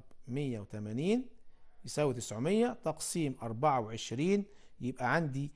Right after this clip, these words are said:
سبعة وتلاتين درجة ونص. طب أنت محتاج تعمل فيها إيه؟ أقول لك أنا ممكن أعملها برضو ثري كوما، يبقى أنا عندي سبعة وتلاتين درجة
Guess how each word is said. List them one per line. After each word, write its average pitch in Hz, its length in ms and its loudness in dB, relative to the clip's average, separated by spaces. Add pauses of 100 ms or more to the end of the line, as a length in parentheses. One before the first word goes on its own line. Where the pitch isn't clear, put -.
(160)
سبعة 143 580 4
وتلاتين 120 760 0
درجة 143 380 6
ونص. 143 840 4 (560)
طب 131 160 4
أنت 185 240 8
محتاج 226 440 10
تعمل 214 300 8
فيها 214 200 10
إيه؟ 202 340 10 (340)
أقول 220 380 8
لك 240 280 8 (100)
أنا 156 200 0
ممكن 170 380 2
أعملها 151 340 2
برضو 147 280 4
ثري 147 240 0
كوما، 220 320 6 (480)
يبقى 139 300 -2
أنا 139 120 0
عندي 131 460 2 (280)
سبعة 123 720 4 (600)
وتلاتين 120 800 -2
درجة 202 500 4